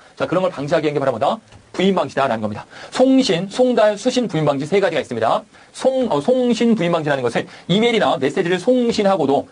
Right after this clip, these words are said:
보내고도 보내지 않았다고 주장하는 것을 송신자의 부인을 막는 겁니다. 자기가 보내놓고 자기가 보낸 주소가 있는데도 불구하고 보내지 않았다라고 하는 것을 방지하기 위한 거고요. 송달 부인 방지,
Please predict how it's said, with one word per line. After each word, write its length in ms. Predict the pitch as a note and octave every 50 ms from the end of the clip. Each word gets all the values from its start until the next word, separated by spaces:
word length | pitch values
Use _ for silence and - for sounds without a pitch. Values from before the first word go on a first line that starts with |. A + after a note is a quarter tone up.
| _ _
보내고도 560 | - - F3 F#3+ G#3 F3+ D#3 D3 E3 E3+ - - _ _ _ _
보내지 360 | - E3 E3+ G3 F#3 E3+ F3
않았다고 640 | F#3+ C#3+ C3+ D3 D3 - C#3 C3+ D3 F3 G3+ G#3+ G#3+ - _ -
주장하는 340 | - C3 E3 C#3+ C#3+ C#3
것을 400 | B2+ B2 A#2 - F#3 G#3+ B3+ C4 - -
송신자의 680 | - - A3+ A3+ A3+ A3 G#3 G#3 G3 F3 E3+ C#3+ D3 D3+
부인을 340 | D3 - C#3+ C3 B2 D3+ G3
막는 240 | - - B2 A#2+ C#3 D3
겁니다. 240 | C3 A#2 G#2+ G#2 - - - - - -
자기가 280 | - - F3+ A3 A#3 A#3
보내놓고 400 | F3 F#3 G3+ F#3 - F3 D#3+ -
자기가 200 | - F#3+ G#3+ G#3+
보낸 200 | - F#3+ G#3 F#3+
주소가 200 | - E3 G#3+ F#3+
있는데도 220 | E3+ G3+ G3 G3 F#3
불구하고 460 | C#3 D#3 F3 D#3 E3 - - - - _ _ -
보내지 200 | F#3+ G#3+ G#3 F#3+
않았다라고 360 | C#3+ C#3+ F3+ E3 E3 D3+ D#3+
하는 280 | - - D#3+ F#3 G3
것을 300 | G3 F3+ E3 G#3 A3+ A#3+ A#3+ _ _ _ _ _
방지하기 420 | - - C#3 D3 D3 C#3 E3 C#3+ C3
위한 140 | B2 A#2 G#2+
거고요. 240 | G#2 B2 D#3+ F#3 - - - - - - - -
송달 480 | - - B3 B3 B3 A#3 A#3 A3+ A3
부인 200 | G#3 F3 E3 D#3+
방지, 240 | D#3 D3+ C3 A#2+ A#2